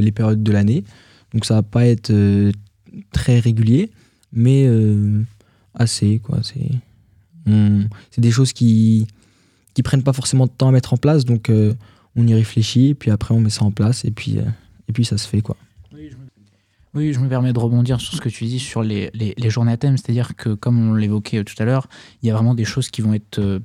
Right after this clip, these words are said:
Speaker 2: plus simples à mettre en place, comme il l'a évoqué. Là, par exemple, concernant les, euh, les journées à thème, en l'occurrence celle de Noël, on a réalisé une,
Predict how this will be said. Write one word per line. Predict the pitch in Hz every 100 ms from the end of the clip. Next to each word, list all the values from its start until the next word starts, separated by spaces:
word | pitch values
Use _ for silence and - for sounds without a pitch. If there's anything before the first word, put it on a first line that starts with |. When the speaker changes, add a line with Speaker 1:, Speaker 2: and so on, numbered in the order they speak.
| -
Speaker 2:
plus | - 113
simples | - 117 117 110
à | 101
mettre | 104 -
en |
place, | 101 117
comme | - 104
il | 101
l'a |
évoqué. | 95 101 135 131 - - -
Là, | -
par | 110 113
exemple, | 110 120 117
concernant | 110 113 110 113
les, | 104 101
euh, | 95 92 87
les | - 104
journées | 110
à | 101
thème, | 117
en | 107
l'occurrence | 110 101 113 110
celle | 107
de | 101
Noël, | 98 117 117 - - - _
on | 131
a | 120
réalisé | 113 113 117
une, | 117